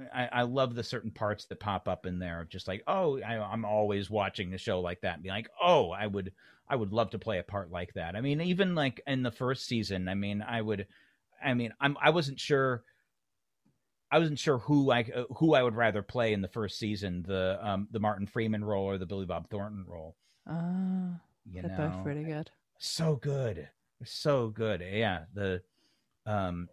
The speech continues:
Speaker 1: yeah, that, yeah, that first season is so brilliant. I think the, I, I love the others as well, but man, that first season.
Speaker 2: That first season's really, really good.
Speaker 1: Oh, it's so
Speaker 2: <laughs>
Speaker 1: good.
Speaker 2: Martin Freeman's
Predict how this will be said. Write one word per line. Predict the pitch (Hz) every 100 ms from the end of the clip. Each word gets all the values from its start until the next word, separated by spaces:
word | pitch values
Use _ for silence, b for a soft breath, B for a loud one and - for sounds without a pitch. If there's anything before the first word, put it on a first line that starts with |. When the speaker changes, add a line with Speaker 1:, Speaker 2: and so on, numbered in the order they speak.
| -
Speaker 1:
yeah, | 107 90 92
that, | 131 123 - _ _ _ _ _ _ _ _
yeah, | 101 95
that | 160 160
first | 185 151
season | 139 113 104
is | 90
so | - 98
brilliant. | 80 95 87 85 92
I | 95
think | 117 104
the, | 101
I, | 95 107 101 101 104
I | 104
love | 101 117 123 107
the | 104
others | 98 95 87
as | 82
well, | 92 95 87
but | 82 85
man, | 104 98 92
that | 90 -
first | 110 95 -
season. | 87 87 82 78
Speaker 2:
That | 131 131
first | 156 151
season's | 147 151 147 147
really, | 147 156 156 151 156
really | 143 156
good. | - 123
Speaker 1:
Oh, | 101 -
it's | -
so | 139 104 90
Speaker 2:
<laughs> |
Speaker 1:
good. | 127
Speaker 2:
Martin | 226 220
Freeman's | - 233 226 160 165 190